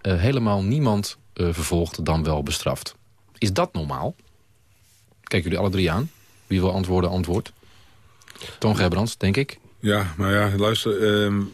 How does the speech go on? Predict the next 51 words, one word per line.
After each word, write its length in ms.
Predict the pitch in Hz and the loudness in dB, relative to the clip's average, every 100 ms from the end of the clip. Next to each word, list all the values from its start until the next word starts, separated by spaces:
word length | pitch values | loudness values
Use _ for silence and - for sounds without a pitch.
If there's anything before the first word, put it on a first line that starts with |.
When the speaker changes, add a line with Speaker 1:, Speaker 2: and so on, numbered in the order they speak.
| - - - | -16 -20 -20
Speaker 2:
dat, 440 | - 151 110 95 110 | -14 -2 0 0 0
eh, 80 | |
wa-, 200 | 101 107 | 2 2
wat 160 | 107 107 | 2 0
je 60 | 98 | 2
wel 160 | 104 | 2
niet 160 | 110 117 | 2 0
bestraft, 400 | 104 - 101 90 | 0 0 -2 0
dat 140 | 104 | -4
is 80 | 90 | -4
pure 220 | - 110 | -2 0
willekeur 360 | 107 120 123 117 | 2 2 0 0
in 60 | 107 | 0
Nederland 300 | 101 98 92 | 0 0 -2
geworden. 420 | 95 95 101 113 | 0 0 0 -4
Want, 240 | 98 95 90 | -4 -4 -2
eh, 60 | |
we 320 | 98 92 95 87 85 | -2 0 -2 -6 -8
waren 220 | 92 90 | -2 0
ook 100 | 90 | 2
bij 100 | 90 | 0
Feyenoord, 420 | 90 107 104 101 95 | 0 2 2 0 0
waar 220 | 101 98 | 0 2
allerlei, 640 | 101 101 98 98 98 98 | 2 2 2 2 2 2
eh, 60 | 98 92 - - | 0 -4 -18 -12
spreekkoren 500 | - 107 101 104 101 | -2 0 0 0 2
waren 200 | 104 104 | 0 0
tegen 200 | 104 98 | -2 0
mij. 160 | 101 | 2
Ja, 100 | 113 95 | 2 0
daar 280 | 92 87 90 | -6 -8 -4
heb 160 | 98 | -2
ik 60 | 98 | 2
niets 180 | 110 98 | 0 2
meer 100 | 101 | 0
van 160 | 104 | 0
gehoord. 320 | 101 120 120 - - | 0 0 -2 -6 -6
Speaker 1:
Nee. 200 | 95 82 | -4 -4
Speaker 2:
En 180 | - 92 | -4 0
bij 100 | 92 | 2
Den 160 | 92 90 | 2 2
Bosch, 340 | 92 98 - | 2 2 0
eh, 60 | 98 | -2
werd 260 | 98 98 98 | 0 0 0
het 160 | 101 | 0
stilgelegd. 560 | 104 131 120 95 90 - - - _ _ | 0 0 0 -2 -6 -14 -20 -20 _ _
Eh, 120 | - 92 85 82 80 85 | -8 -4 -2 -4 -6 -8
zelfde 320 | 85 95 87 | -2 0 0
situatie. 600 | - 95 113 113 - 85 | -2 0 2 0 -2 -10
Dus, 220 | 82 90 | -8 -8
eh, 80 | 90 | -6